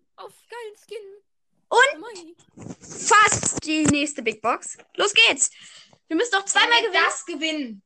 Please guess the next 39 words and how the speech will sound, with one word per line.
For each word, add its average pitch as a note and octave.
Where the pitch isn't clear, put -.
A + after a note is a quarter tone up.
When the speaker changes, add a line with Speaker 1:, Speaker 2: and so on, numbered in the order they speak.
Speaker 3:
dann A3+
freu C#4
ich B3+
Speaker 1:
Und C4
da D4+
Speaker 3:
mich. C#4+
Dann C#4+
ist E4+
es E4
ein E4
Match. C#4+
Dann E4+
kannst E4
du E4+
dir D4+
ruhig D4
extra B3+
Versuche A#3
kaufen, G#3+
weil A3+
ich A3
hab A3+
hier A#3
P G#3+
S G#3+
G G3
weit F3+
ja F3
schon F#3
auf F#3
einem F3+
Account. F3+
Speaker 2:
Ja. B3
Speaker 3:
Wenn C#4+
wir C#4+
es C#4
jetzt C4+
nicht B3+
verschaffen. G3